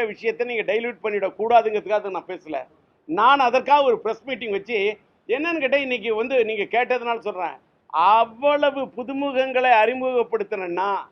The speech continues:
இன்னைக்கு சினிமா உலகத்தின் நிலைமையை பார்க்க உள்ள ரொம்ப வேதனைப்படுறேன். காமெடி நடிகர்களுக்கு இந்த பஞ்சமா?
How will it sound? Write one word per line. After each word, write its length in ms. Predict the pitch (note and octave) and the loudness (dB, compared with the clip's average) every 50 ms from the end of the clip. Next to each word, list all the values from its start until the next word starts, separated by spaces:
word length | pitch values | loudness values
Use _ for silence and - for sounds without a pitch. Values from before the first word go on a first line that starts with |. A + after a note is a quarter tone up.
| _ _ _ _ _ - | _ _ _ _ _ -10
இன்னைக்கு 260 | F3 F#3+ F#3+ E3+ E3+ | -8 -8 -6 -8 -8
சினிமா 380 | - - B3+ C4+ C#4+ D4 C#4 | -8 -8 -6 -2 0 2 2
உலகத்தின் 360 | C4 B3 A#3 A3 E3+ G3+ G3 F#3 | 2 2 0 -2 -2 -4 -6 -6
நிலைமையை 400 | F3 F#3 G#3+ A#3+ A#3+ A#3 G#3 G#3+ | -4 -4 -4 -4 -4 -4 -4 -4
பார்க்க 240 | F#3 G3 F#3+ D#3+ | -4 -4 -4 -4
உள்ள 400 | F3 A#2+ F3+ F#3 F3 D#3 C#3 B2 - _ _ _ | -6 -8 -4 -4 -2 -2 -4 -6 -10 _ _ _
ரொம்ப 360 | - - E3+ F#3+ G#3 F3 E3+ F#3+ | -8 -8 -6 -4 -4 -4 -4 -4
வேதனைப்படுறேன். 500 | F#3+ F#3+ F3+ D#3 C#3 C#3+ C3 C3+ C3 - _ _ _ _ _ _ _ _ _ _ _ _ _ _ _ _ _ _ _ _ _ _ _ _ _ _ _ _ _ _ _ _ _ _ _ _ _ _ _ _ _ _ _ - | -4 -6 -6 -8 -12 -14 -16 -18 -20 -20 _ _ _ _ _ _ _ _ _ _ _ _ _ _ _ _ _ _ _ _ _ _ _ _ _ _ _ _ _ _ _ _ _ _ _ _ _ _ _ _ _ _ _ -8
காமெடி 560 | G3 A3+ D4 F4+ G4 F#4+ F#4+ G4 F#4+ F4+ E4 | -6 -4 -2 -2 -2 -2 -2 0 0 0 0
நடிகர்களுக்கு 640 | C4+ A#3+ C4 C4+ B3+ D4+ D4 C#4 B3+ B3 - - B3+ | 0 0 0 0 0 -2 -4 -4 -4 -6 -6 -8 -6
இந்த 160 | A#3+ - A#3+ | -2 -2 -2
பஞ்சமா? 460 | F#3+ A3 G#3+ G#3+ G#3+ G3+ E3+ D3 - | -2 -4 -4 -4 -6 -8 -8 -10 -12